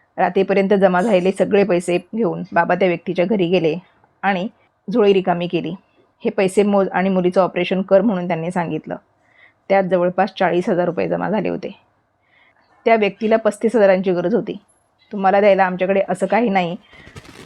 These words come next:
असं तो व्यक्ती म्हणाला. तेव्हा बाबांनी त्यातला एक रुपया घेत, "एवढं पुरेसं आहे," असं म्हटलं. पुढे त्या ऑपरेशनचा खर्च वाढला तेव्हा बाबांनी काही नाटकांचे प्रयोग केले,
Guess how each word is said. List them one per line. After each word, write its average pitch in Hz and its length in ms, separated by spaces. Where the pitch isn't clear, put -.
असं 208 260
तो 233 40
व्यक्ती 190 280
म्हणाला. 175 340
तेव्हा 180 160
बाबांनी 185 420
त्यातला 185 360
एक 185 180
रुपया 185 280
घेत, 185 180
"एवढं 208 200
पुरेसं 214 420
आहे," 202 240
असं 190 200
म्हटलं. 185 320
पुढे 240 180
त्या 269 140
ऑपरेशनचा 240 520
खर्च 196 220
वाढला 190 340
तेव्हा 202 280
बाबांनी 208 400
काही 247 180
नाटकांचे 190 460
प्रयोग 180 340
केले, 180 220